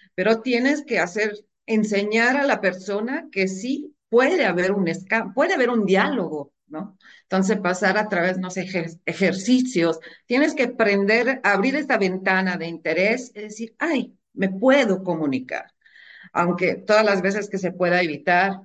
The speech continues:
es lo mejor, cuando no hace falta, luego hay situaciones donde hace falta. Justo porque la gente tiene que aprender a manejar el cuerpo,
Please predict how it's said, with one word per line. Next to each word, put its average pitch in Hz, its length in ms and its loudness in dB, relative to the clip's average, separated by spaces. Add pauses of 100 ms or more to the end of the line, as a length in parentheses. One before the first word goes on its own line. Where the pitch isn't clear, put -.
es 143 320 -4
lo 160 180 0
mejor, 175 560 -2
cuando 208 300 0
no 269 180 4
hace 240 240 -4
falta, 165 400 -4
luego 170 240 -2
hay 185 80 0
situaciones 175 540 -8
donde 147 240 -4
hace - 200 -8
falta. 139 320 -8 (840)
Justo 277 340 2
porque 247 260 4
la 190 100 4
gente 254 300 0
tiene 294 320 -2
que 214 300 0
aprender 202 460 0
a 277 40 2
manejar 226 560 0
el 233 140 -4
cuerpo, 226 760 -4